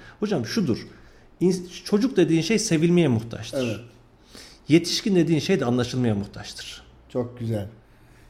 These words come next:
Speaker 2: Çocuk dediğin şey sevilmeye,
Speaker 1: Aynen.
Speaker 2: yetişkin anlaşılmaya muhtaçtır.
Speaker 1: Kesinlikle. Veya şu da
Speaker 2: Evet.
Speaker 1: bir şeydir. Bizim aslında her yaptığımız şey sevgi temellidir.
Speaker 2: Evet.
Speaker 1: Nedir? Geliyoruz, konuşuyoruz, diyor, sohbet ediyoruzdur, onu
Speaker 2: Evet.
Speaker 1: yapıyoruz.
Speaker 2: Evet.
Speaker 1: Bir aslında kabul görme durumum var hayatta.
Speaker 2: Çok doğru.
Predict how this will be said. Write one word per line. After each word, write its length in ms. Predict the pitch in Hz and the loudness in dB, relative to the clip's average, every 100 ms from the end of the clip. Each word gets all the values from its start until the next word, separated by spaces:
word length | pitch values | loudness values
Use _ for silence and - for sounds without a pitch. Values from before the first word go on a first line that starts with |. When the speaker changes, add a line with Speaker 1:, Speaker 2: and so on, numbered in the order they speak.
| - | -8
Speaker 2:
Çocuk 380 | 123 120 123 - | -4 -4 -4 -4
dediğin 280 | 113 113 | 0 2
şey 320 | 110 120 107 104 - - - | 0 0 -2 -2 -12 -20 -20
sevilmeye, 760 | - 123 117 113 110 117 165 - - - | -2 2 6 6 6 4 2 -4 -18 -8
Speaker 1:
Aynen. 220 | 196 214 180 | -2 0 2
Speaker 2:
yetişkin 420 | 117 113 175 175 190 | 0 -2 -4 -4 -4
anlaşılmaya 560 | 135 131 - 113 147 | 0 0 0 -2 0
muhtaçtır. 460 | 123 107 110 101 - | 0 -2 -6 -8 -4
Speaker 1:
Kesinlikle. 540 | 175 170 139 - 67 - 120 | -4 -2 -4 -6 -12 -14 -2
Veya 340 | 180 233 190 170 | 4 6 6 2
şu 180 | 123 117 | 0 0
da 60 | |
Speaker 2:
Evet. 80 | 135 | 0
Speaker 1:
bir 40 | 110 | -2
şeydir. 420 | - 107 131 175 - - - - | -2 -2 -2 -6 -10 -20 -20 -6
Bizim 300 | 185 214 196 | -2 0 0
aslında 280 | 170 175 131 | -2 -2 0
her 160 | 190 | 2
yaptığımız 560 | 240 165 120 - 127 127 | 4 2 2 -2 -6 -4
şey 140 | 240 | -6
sevgi 480 | 208 - 127 123 196 | -6 -4 -2 0 0
temellidir. 760 | 214 127 107 98 90 - - - | -2 -2 -2 -6 -10 -14 -16 -12
Speaker 2:
Evet. 140 | 110 135 | -6 -2
Speaker 1:
Nedir? 280 | 180 135 | -2 0
Geliyoruz, 400 | 147 143 131 117 | 2 6 6 4
konuşuyoruz, 500 | - 113 113 117 113 | 0 -2 -2 -2 0
diyor, 120 | 110 104 | 0 -2
sohbet 380 | 113 110 110 | -6 -4 -4
ediyoruzdur, 460 | 110 110 113 107 117 | -2 0 0 0 -4
onu 220 | 117 127 | -4 -2
Speaker 2:
Evet. 80 | 123 | -2
Speaker 1:
yapıyoruz. 300 | 104 110 110 - - 113 | -2 -6 -6 -14 -16 -10
Speaker 2:
Evet. 220 | 101 95 | -8 0
Speaker 1:
Bir 120 | 208 | 0
aslında 240 | - 190 | 2 -2
kabul 280 | 185 143 196 | -2 2 2
görme 340 | 143 131 180 135 | 4 4 4 2
durumum 420 | 117 120 185 226 | 2 2 4 4
var 120 | 120 | 4
hayatta. 420 | 101 92 92 - | 0 -4 -10 -10
Speaker 2:
Çok 300 | 120 117 - | -8 -8 -10
doğru. 180 | 107 104 | -12 -12